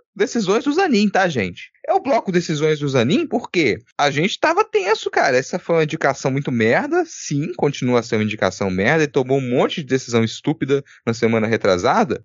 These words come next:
Por isso a gente falou dele. E agora a gente volta a falar das decisões dele, porque isso é um foco. Se tornou notícia desse modo. Nossa, qual decisão absurda o Zanin vai tomar agora? Então, qualquer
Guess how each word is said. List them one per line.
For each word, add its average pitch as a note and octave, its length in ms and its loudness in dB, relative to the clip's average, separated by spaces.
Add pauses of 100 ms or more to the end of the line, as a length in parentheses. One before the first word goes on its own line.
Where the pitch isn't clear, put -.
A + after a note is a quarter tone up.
Por - 140 -4
isso A#2 120 -4
a A2 40 0
gente G#2 100 -6
falou G#2 320 2
dele. E3+ 260 2
E F3 40 4
agora C3 520 2
a - 60 -14
gente E3+ 140 -10
volta B2+ 420 0
a - 20 -4
falar B3 200 2
das G3+ 180 0
decisões G3 400 -2
dele, A3+ 180 -2
porque - 140 0
isso G3 220 -2
é - 20 2
um G#3 80 2
foco. - 560 -4 (100)
Se - 140 -10
tornou C#3+ 420 0
notícia C#3+ 720 -2 (140)
desse A2 260 -2
modo. F#2+ 460 2 (140)
Nossa, C3 500 -2 (160)
qual F#3 240 2
decisão D#3 400 0
absurda C3+ 460 -2
o C3 60 0
Zanin B2 240 -2
vai A#2+ 100 2
tomar A#2 300 2
agora? G#2 360 2
Então, B2+ 240 -2
qualquer F3+ 380 -2